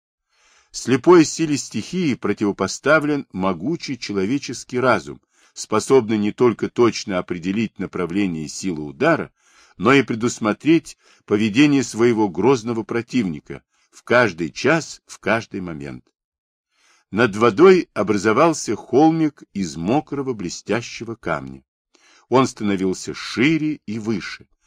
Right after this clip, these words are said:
и вот уже кузов самосвала коснулся его своим опущенным краем.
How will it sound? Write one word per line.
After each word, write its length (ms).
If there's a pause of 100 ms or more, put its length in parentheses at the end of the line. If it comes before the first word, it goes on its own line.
(200)
и 80
вот 180
уже 180
кузов 400
самосвала 800
коснулся 760
его 200
своим 600
опущенным 760
краем. 500